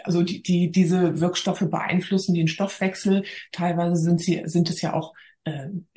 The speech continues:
zu hoch dosiert Giftstoffe. Also das sind wirklich die Wirkstoffe, mit denen wir dann arbeiten und wo wir dann eben Einf-, Einfluss nehmen auf Organe, auf Organsysteme. Ähm, in der Homöopath-,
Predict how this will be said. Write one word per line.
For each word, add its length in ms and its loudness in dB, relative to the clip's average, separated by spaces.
zu 220 2
hoch 220 2
dosiert 400 0
Giftstoffe. 580 0
Also 280 -2
das 160 -2
sind 200 4
wirklich 280 0
die 160 0
Wirkstoffe, 480 0
mit 240 0
denen 220 4
wir 140 4
dann 240 2
arbeiten 640 -2
und 160 4
wo 160 4
wir 80 4
dann 220 4
eben 240 4
Einf-, 340 -2
Einfluss 500 -4
nehmen 200 2
auf 400 -4
Organe, 560 -2
auf 180 -8
Organsysteme. 1040 -2
Ähm, 720 0
in 280 4
der 160 2
Homöopath-, 540 4